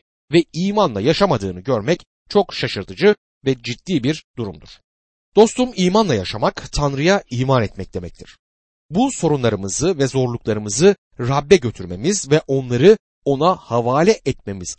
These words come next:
anlamına gelir. Onun bize verdiği herhangi bir yanıtı kabul eden imandır. Çünkü o bizim dualarımızı kendine göre işitir ve yanıtlar.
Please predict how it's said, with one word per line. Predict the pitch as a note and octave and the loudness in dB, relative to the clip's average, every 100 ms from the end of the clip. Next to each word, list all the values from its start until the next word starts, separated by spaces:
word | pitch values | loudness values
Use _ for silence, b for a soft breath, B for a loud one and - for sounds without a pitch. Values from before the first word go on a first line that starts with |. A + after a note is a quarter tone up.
| - | 0
anlamına | D#3+ G#2+ G2 G2 | 0 0 -6 -8
gelir. | - - - _ _ _ _ _ | -10 -18 -20 _ _ _ _ _
Onun | D3+ G#3+ C#4 | -2 -2 0
bize | G3+ G#3 | 2 4
verdiği | F3 E3 F3 E3 | 4 2 -2 -4
herhangi | C3 B2 F3+ A#3 | -2 -2 -4 -2
bir | G#3 | -2
yanıtı | C#3+ C#3 C3+ D#3+ F#3 _ _ - | 2 2 2 2 0 _ _ -8
kabul | C#3 F3+ A#3+ - | -4 -2 -4 -4
eden | - C3+ F3 A3 _ _ | -6 0 0 0 _ _
imandır. | C3 B2 B2+ E3 C3+ F#2 - - | -2 -2 2 0 0 -8 -18 -16
Çünkü | A#2+ G2+ - | -16 -14 -2
o | E3 F3+ | 2 4
bizim | B2 B2+ | 2 -2
dualarımızı | A2 G#2 F#2+ F#2 F2 F2+ C#3 G3+ _ _ - | -2 0 0 -2 -8 -2 4 4 _ _ -4
kendine | D3 C3+ C#3 G3 | -2 -2 -2 -4
göre | C3 G2+ F#2+ - | -2 -6 -8 -8
işitir | - D3+ C4+ B3 | -8 -4 -2 2
ve | |
yanıtlar. | E3+ A#2+ - - - | 2 2 -2 -12 -18